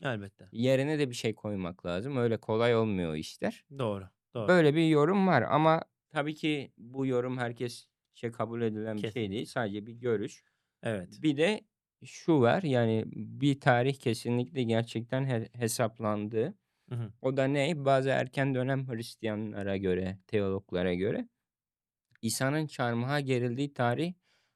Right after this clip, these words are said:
Speaker 2: olarak yirmi beş Mart kabul edilir.
Speaker 1: Hı hı. Doğru,
Speaker 2: Yani
Speaker 1: doğru.
Speaker 2: yirmi beş Mart kabul edildiği için hani mele-, meleğin Meryem'e göründüğü tarihi hesaplamaya çalıştılar.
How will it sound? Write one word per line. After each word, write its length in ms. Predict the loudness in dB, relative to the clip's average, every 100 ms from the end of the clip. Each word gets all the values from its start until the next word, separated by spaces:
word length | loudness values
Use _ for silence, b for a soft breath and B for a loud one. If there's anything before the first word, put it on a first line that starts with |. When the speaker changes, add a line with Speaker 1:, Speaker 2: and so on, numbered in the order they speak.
| _
Speaker 2:
olarak 480 | 2 4 4 2 2
yirmi 440 | 2 4 4 4
beş 260 | 2 2 2
Mart 340 | 4 4 0
kabul 280 | -2 0 2
edilir. 500 | 0 -2 -10 -14 _ _ -4
Speaker 1:
Hı 60 |
hı. 200 | -4 -4 -12 _
Doğru, 180 | 0 4
Speaker 2:
Yani 220 | 4 6 6 6
Speaker 1:
doğru. 100 | 6
Speaker 2:
yirmi 20 |
beş 220 | 2 2
Mart 320 | 2 2 2
kabul 320 | 0 0 0 0
edildiği 540 | -2 -2 -6 -6 -8
için 400 | -8 -6 -6 -8 _ _ _ _ _ _
hani 160 | 0 2
mele-, 720 | 2 2 2 2 2 0 -4
meleğin 840 | -12 -8 -2 0 2 0 -2 -6 -14 _ _ _
Meryem'e 960 | -16 -6 -2 0 0 0 0 0 -4 -12
göründüğü 720 | -6 0 2 2 0 0 -4 0
tarihi 420 | 0 2 0 0
hesaplamaya 720 | 0 0 0 0 -2 -2 -6
çalıştılar. 760 | -4 -6 -6 -12 -4 -4 -4